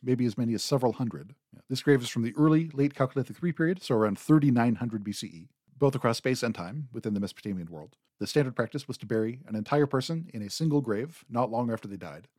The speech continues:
so that all of the bones will end up in the same place, arranged more or less the same way that they're arranged inside a living body. But in these mass graves, these bodies are in a state of partial disarticulation. In other words, what appears to have happened is that these people were lay exposed to the elements for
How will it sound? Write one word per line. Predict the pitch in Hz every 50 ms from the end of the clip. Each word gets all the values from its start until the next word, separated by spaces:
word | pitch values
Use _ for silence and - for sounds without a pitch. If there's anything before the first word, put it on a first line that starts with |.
| _ _
so | _ - - 120 110
that | 104 107 110
all | 104 117 127
of | 117
the | 117
bones | 107 120 117 117 123
will | 110 110 104
end | 107 104
up | 110 107
in | - 104
the | 98
same | - - 151 143
place, | 135 117 120 143 147 - - - _ _ -
arranged | 113 107 113 113 113 117 131 135 - - - _ -
more | 113 120
or | 117 107
less | 110 113 -
the | - 107
same | - 117 110 107
way | 101 104
that | 107 107 92
they're | 101 98
arranged | 98 98 101 101 101 -
inside | 101 110 104 - 104 104 101
a |
living | 98 104 104 104 98
body. | 87 87 80 - 82 107 - _ _ _ _ _ 98
But | 101 160 151 123 160 170 - - - - _ _ _ _
in | - 135 135
these | 143 131 113
mass | 139 123 -
graves, | - 185 185 180 175 - - - _ _ _ -
these | - 135 123
bodies | 110 - 135 143 147 143 131 120
are | 110 113 117
in | 117
a | 110
state | - 147 139 123
of | 107 -
partial | - - 170 170 - -
disarticulation. | 160 139 151 - 156 143 - 151 - 139 135 143 - - - 71 - _ _ -
In | 127
other | 135 143
words, | 135 135 127 - -
what | 131 143
appears | 139 - - 180 185 165
to | - 151
have | 135
happened | 131 113 107 - 135 139
is | 139 139 120 107
that | 120 110
these | - 131 117
people | - 165 165 - 156 147
were | 127 120 117 113
lay | 113 123 131 135
exposed | 110 110 107 - - - 165 165 151 -
to | - 147
the | 123 123
elements | 135 143 135 120 127 135 -
for | - - 107 104 95 - -